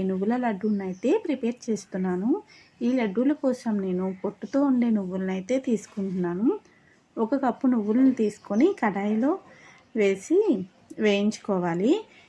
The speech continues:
ఇది బాగా వేగిపోయాక పక్కకు తీసుకొని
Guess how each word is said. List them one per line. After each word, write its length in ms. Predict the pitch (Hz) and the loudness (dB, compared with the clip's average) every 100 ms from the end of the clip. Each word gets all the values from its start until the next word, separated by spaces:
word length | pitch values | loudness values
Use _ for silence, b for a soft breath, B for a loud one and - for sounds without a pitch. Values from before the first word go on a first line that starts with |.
| _ | _
ఇది 120 | 240 233 220 | -2 0 0
బాగా 240 | 208 233 226 | 0 0 2
వేగిపోయాక 640 | 208 196 202 202 190 - 240 440 - - _ - _ - | 0 0 -2 -4 -4 -4 -4 -4 -8 -20 _ -20 _ -4
పక్కకు 320 | 214 214 233 220 | -4 -6 -8 -4
తీసుకొని 420 | 202 - - 277 | -6 -4 0 2